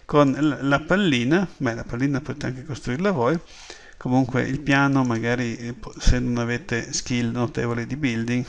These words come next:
può darsi che abbiate dei problemi a crearlo, mm? E quindi metterò un file X M L che vi, vi permetterà di, eh, tirarlo su.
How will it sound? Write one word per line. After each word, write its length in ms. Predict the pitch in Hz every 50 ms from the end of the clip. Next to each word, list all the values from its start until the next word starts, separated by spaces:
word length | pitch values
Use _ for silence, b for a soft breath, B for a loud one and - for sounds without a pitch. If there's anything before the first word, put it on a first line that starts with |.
| B B B
può 100 | - 139
darsi 400 | 120 113 110 - - 139 131 127
che 200 | - 123 - -
abbiate 460 | - - 143 139 120 107 117 - -
dei 140 | 120 117 113
problemi 380 | - - 117 113 113 113 113 113
a 40 |
crearlo, 540 | 113 - 120 117 127 - 147 135 135 127 127 - - - - 156
mm? 60 | 175 180 - B B B B B B B
E 80 | B 190
quindi 220 | - 156 131 131
metterò 320 | 143 151 147 - 151 139
un 100 | 131 127
file 680 | 117 - - 170 156 135 131 123 120 117 117 113 110 - B B B B B B B - 156
X 240 | 151 - - - 180
M 120 | 151 170 214
L 640 | 220 180 131 117 117 127 160 208 233 220 - - - - b b b b b b b b b b b b b B B B B B B B B B B B
che 160 | - - 156
vi, 500 | 143 143 143 151 147 160 156 156 151 151 - - -
vi 200 | - 165 180 175
permetterà 720 | 180 156 143 139 147 160 170 170 - 220 151 117 120 135 -
di, 300 | 123 123 120 113 113 - - -
eh, 880 | - 131 123 123 123 120 120 120 120 120 120 120 120 117 120 120 117 117 113
tirarlo 380 | 143 170 143 113 110 110 123 127
su. 240 | - - - -